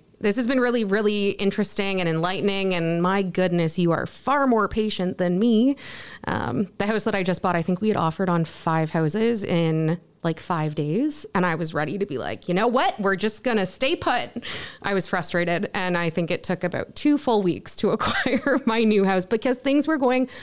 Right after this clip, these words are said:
multiple offers again, and I just bought my new house. I haven't even moved in yet. Um, so the market is kinda on an upswing a bit again, which is wild 'cause interest rates are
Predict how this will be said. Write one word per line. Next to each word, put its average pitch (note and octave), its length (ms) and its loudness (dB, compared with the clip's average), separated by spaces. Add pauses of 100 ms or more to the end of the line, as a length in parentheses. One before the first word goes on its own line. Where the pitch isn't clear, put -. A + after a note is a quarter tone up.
(180)
multiple A3+ 440 0
offers C#4 380 0
again, - 220 -2
and F3+ 120 0
I G3 60 2
just G#3+ 200 -2
bought G#3 180 0
my C#4 100 2
new F3+ 100 2
house. E3 220 -2
I - 20 -2
haven't G3 220 0
even G3+ 180 2
moved G3 280 2
in C4 160 4
yet. - 440 -2 (400)
Um, F#3 240 2
so G3 140 -2
the A3+ 80 2
market A#3 320 0
is C#4 160 0
kinda A3+ 640 2
on G3 240 2
an G3 100 4
upswing G3 640 0
a F#3+ 80 0
bit G3 420 0
again, F#3 600 2
which G3 180 0
is F3+ 100 0
wild F3+ 320 2
'cause F#3 220 -2
interest F3+ 340 -2
rates F3+ 240 0
are E3+ 300 2